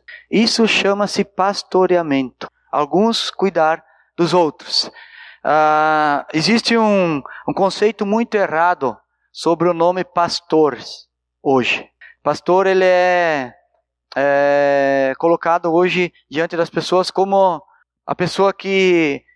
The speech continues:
faz, a pessoa que ensina, a pessoa que exorta, que expulsa demônios, que ele é o ungido do Senhor, ele é,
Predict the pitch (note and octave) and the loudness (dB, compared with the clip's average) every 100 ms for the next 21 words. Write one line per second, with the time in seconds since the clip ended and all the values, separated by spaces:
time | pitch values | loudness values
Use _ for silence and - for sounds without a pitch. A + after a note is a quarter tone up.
0 | _ - E3 E3+ E3 D#3 - - F3 E3 | _ -2 0 0 0 -4 -6 -4 -2 -4
1 | E3+ E3+ - E3+ E3 D3+ C#3+ D3+ F3 E3+ | -6 -4 -2 0 0 0 -4 -2 0 -2
2 | - F3 - _ _ - _ - D#3+ D#3+ | -2 -6 -6 _ _ -20 _ -6 -4 -2
3 | D#3 E3 E3+ E3 E3 - E3 - F3 F3+ | 0 2 0 -2 -8 -8 -10 -2 0 0
4 | F3+ E3+ D#3+ D#3 F3 E3 E3 D#3+ - F3 | -2 -2 0 2 2 0 -2 -4 -2 0
5 | F3 E3+ - _ _ _ F3 F#3 F#3 F#3+ | 2 0 -2 _ _ _ -2 0 2 4
6 | F3+ D#3+ D3 F#3 F#3+ - A3 G3 F3+ F3 | 4 2 2 2 2 0 0 -2 -2 -2
7 | F3 D#3+ F3 F#3+ F#3+ G#3+ C4 | -2 0 2 0 0 0 -2